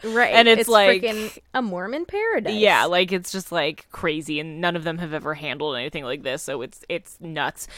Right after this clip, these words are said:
Speaker 2: And, of course, then, you know, the longer it takes them to,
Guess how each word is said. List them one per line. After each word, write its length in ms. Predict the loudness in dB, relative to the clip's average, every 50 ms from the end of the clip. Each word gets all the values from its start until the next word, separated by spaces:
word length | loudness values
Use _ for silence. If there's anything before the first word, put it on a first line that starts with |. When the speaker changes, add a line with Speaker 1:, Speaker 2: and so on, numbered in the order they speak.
| -18 -12 -6
Speaker 2:
And, 120 | -4 -2 -2
of 100 | -2 0
course, 320 | 2 2 2 2 0 -2
then, 440 | 0 2 2 2 2 -2 -6 -12 -10 -8
you 120 | -6 -4
know, 140 | -4 -4 -4
the 120 | -4 -4
longer 400 | -2 -2 -2 -2 -2 -4 -6 -4 -4
it 120 | -6 -6
takes 300 | -6 -6 -6 -6 -8 -8
them 180 | -8 -8 -8 -10
to, 160 | -12 -14